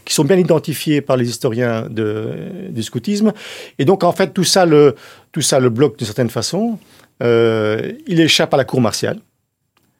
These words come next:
Euh, et donc, en fait, plutôt que d'avoir un poste, euh, prestigieux dans l'armée, on va lui donner un poste administratif. On va le nommer inspecteur général de la cavalerie.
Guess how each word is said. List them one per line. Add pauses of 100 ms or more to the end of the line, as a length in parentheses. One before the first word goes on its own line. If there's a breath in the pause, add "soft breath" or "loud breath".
(320)
Euh, (240)
et
donc,
en
fait, (200)
plutôt
que
d'avoir
un
poste,
euh, (260 loud breath)
prestigieux
dans
l'armée, (100)
on
va
lui
donner
un
poste
administratif. (760 soft breath)
On
va
le
nommer
inspecteur
général
de
la
cavalerie.